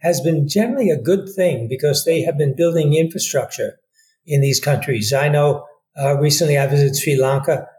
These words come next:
and the Chinese built, uh, two beautiful ports, a big container port in Colombo and another port in the south of the country. So, uh, a lot of this infrastructure in Africa in particular has been beneficial, uh, to these countries. Of course,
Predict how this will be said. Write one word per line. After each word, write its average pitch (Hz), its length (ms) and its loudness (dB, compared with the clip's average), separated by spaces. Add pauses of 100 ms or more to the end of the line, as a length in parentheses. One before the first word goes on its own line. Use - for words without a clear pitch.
(160)
and 135 180 -2
the 131 60 -2
Chinese 151 400 0
built, 139 380 -2
uh, 131 200 2
two 151 140 -4
beautiful 135 440 -2
ports, - 760 -2 (340)
a 131 180 0
big 175 180 0
container 139 460 -2
port 143 340 0
in 123 80 -10
Colombo 139 640 2 (240)
and 139 140 -2
another 147 420 2
port 143 320 0
in 123 60 -8
the 127 80 -4
south 131 320 0
of 147 80 2
the 113 100 -6
country. 143 440 -4 (260)
So, 165 440 0 (220)
uh, 139 280 -2 (340)
a 143 80 -2
lot 170 200 2
of 208 100 2
this 165 180 -2
infrastructure 185 680 0
in 135 500 0
Africa 185 480 -2
in 120 80 -2
particular 143 520 0
has 120 160 0
been 131 180 -4
beneficial, 147 720 -2 (440)
uh, 123 200 -2
to - 80 -8
these 139 240 -2
countries. 151 680 -2 (280)
Of 151 160 -2
course, - 400 0